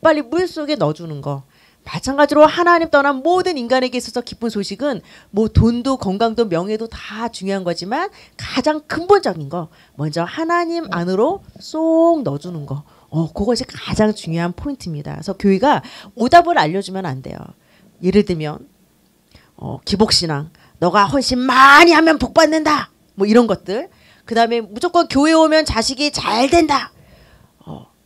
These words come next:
근데 여러분, 마음이 평안해지는 거로 따지면은 절에 가면 훨씬 더 평안하고 거기 공기까지 더 좋아요.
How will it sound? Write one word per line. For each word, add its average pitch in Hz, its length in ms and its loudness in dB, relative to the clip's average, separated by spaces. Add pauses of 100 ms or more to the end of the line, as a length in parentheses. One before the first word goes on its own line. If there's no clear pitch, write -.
(140)
근데 - 140 -6
여러분, 202 340 0
마음이 175 380 2
평안해지는 320 640 0
거로 277 160 0
따지면은 254 540 -4
절에 202 300 -2
가면 233 240 -4
훨씬 277 260 -6
더 208 100 -4
평안하고 208 420 -6
거기 185 180 -12
공기까지 196 500 -8
더 156 140 -10
좋아요. 139 420 -10